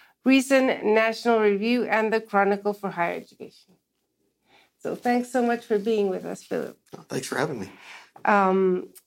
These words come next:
Speaker 1: in, in a nineteen eighty-six radio address, Ronald Reagan quoted Martin Luther King. And Reagan said, "We are committed to a society in which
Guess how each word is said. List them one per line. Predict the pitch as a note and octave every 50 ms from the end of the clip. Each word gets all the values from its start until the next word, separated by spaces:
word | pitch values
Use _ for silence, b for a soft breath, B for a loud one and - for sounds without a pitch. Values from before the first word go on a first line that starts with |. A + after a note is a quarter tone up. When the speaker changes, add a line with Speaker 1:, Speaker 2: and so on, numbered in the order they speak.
| _ _ _ _ _ _ _ _ _ _ _ _ -
Speaker 1:
in, | A#3+ A#3 A#3+ A#3 -
in | A#3+ B3 B3+ B3+
a | A#3+ A#3 A#3 A3+ A3 G#3+
nineteen | G#3 G#3 G3+ G3+ G#3 G#3+ A3+ A#3+ C#4 D#4 D4 F4+ F4 E4+
eighty-six | D#4+ D4+ D4+ C#4 B3 - - C4+ B3 B3 - - - -
radio | G#3 A3 A3+ A3+ A#3 A#3 A3+ G#3+ G#3+ A3 -
address, | - - G3+ G3+ G3+ G3+ - - - - - - - - - -
Ronald | F#3 F#3+ G#3+ A3 A3 A3+ A#3 A#3 G#3+
Reagan | A3+ A3 A3+ A#3 A#3+ A#3+
quoted | A#3 - - G3+ G3+ G3 G3 G3 G3 G3
Martin | G3 G3 F#3+ G3 F#3+ F#3+
Luther | F#3+ F#3+ F#3+ G3+ G3
King. | G3 - D#4+ E4 B3 F#3+ E3+ - - _ _ _ b b b b b b b b -
And | A3 G#3
Reagan | G3+ A3 A3 A#3 A#3+ A#3+ A#3+
said, | A3+ - B3 A#3 A3+ G#3+ F#3 F3+ - - _ _ _ _ _ _
"We | - A3+ A#3 A3+ A3
are | A3 A3
committed | A3 - G3+ G#3+ A#3+ B3+ C#4+ D#4 D4+ -
to | C4+ A#3+
a |
society | A3+ - G3+ - - G#3+ G#3+ A3 A#3 A#3 B3+ C#4 C#4 - -
in | A3 G#3+ G3+
which | G3 G3 G3